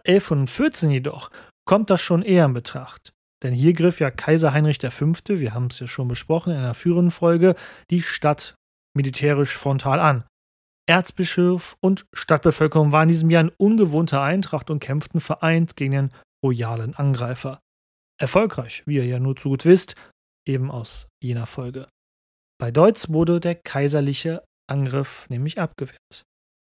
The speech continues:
Wahrscheinlich hat der entsprechende Chronist, der mindestens sechzig Jahre nach den Ereignissen frühestens erst mit der Aufzeichnung begann,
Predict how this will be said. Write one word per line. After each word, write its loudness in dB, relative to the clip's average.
Wahrscheinlich 2
hat -2
der 2
entsprechende -2
Chronist, 0
der -4
mindestens 2
sechzig 0
Jahre 4
nach 0
den 0
Ereignissen -2
frühestens 0
erst -4
mit -4
der 0
Aufzeichnung -2
begann, 4